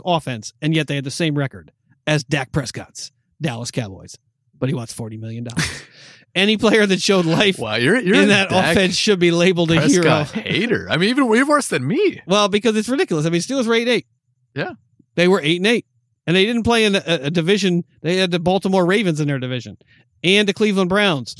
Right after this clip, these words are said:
Speaker 1: with Baker Mayfield and those receivers in that division. I mean, Dak Prescott had the Eagles, and then he had the Redskins and the Giants. Are you kidding me?
Speaker 2: Mm-hmm.
Speaker 1: Johnson was the only Steelers receiver that had a chance to win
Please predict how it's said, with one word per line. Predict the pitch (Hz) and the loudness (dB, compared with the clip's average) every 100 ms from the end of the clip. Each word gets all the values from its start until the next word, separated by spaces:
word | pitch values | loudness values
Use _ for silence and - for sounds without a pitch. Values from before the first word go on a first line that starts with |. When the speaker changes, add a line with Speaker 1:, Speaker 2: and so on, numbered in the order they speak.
| - - | -20 -6
Speaker 1:
with | 151 156 | -2 0
Baker | 170 175 | 0 0
Mayfield | 180 185 180 | 0 0 0
and | 180 | 0
those | 165 | 0
receivers | 165 226 196 160 | -2 -2 0 0
in | 143 | -2
that | 127 | -4
division. | 127 131 117 104 _ _ _ - | -6 -6 -6 -10 _ _ _ -6
I | 151 | 0
mean, | 170 160 - - - 151 | 2 2 -2 -12 -16 -2
Dak | 190 185 | -2 0
Prescott | 214 196 180 | -2 2 0
had | 170 | 0
the | 165 208 | -2 -2
Eagles, | 190 170 151 - | 0 0 -2 -4
and | 165 | -2
then | 175 | 0
he | 175 | 0
had | 175 165 151 | 0 -2 -2
the | 147 | -2
Redskins | 180 165 180 165 | -2 -2 -2 0
and | 160 | -2
the | |
Giants. | 143 170 139 - - | -2 -2 -4 -8 -8
Are | 139 | -6
you | 139 | -2
kidding | 196 202 | -2 0
me? | 233 147 | -2 -4
Speaker 2:
Mm-hmm. | 135 220 - _ _ _ _ _ _ _ | -10 -12 -18 _ _ _ _ _ _ _
Speaker 1:
Johnson | - 185 214 214 | -2 0 2 2
was | 185 | 2
the | 175 | 2
only | 190 233 226 | 0 2 0
Steelers | 226 226 196 | 0 2 2
receiver | 185 214 208 180 | 0 -2 0 2
that | 165 | 2
had | 165 | 2
a | 156 | -2
chance | - - 254 269 202 - - | -2 -4 -2 -4 -6 -8 -2
to | 180 | 2
win | 190 185 170 | 4 2 2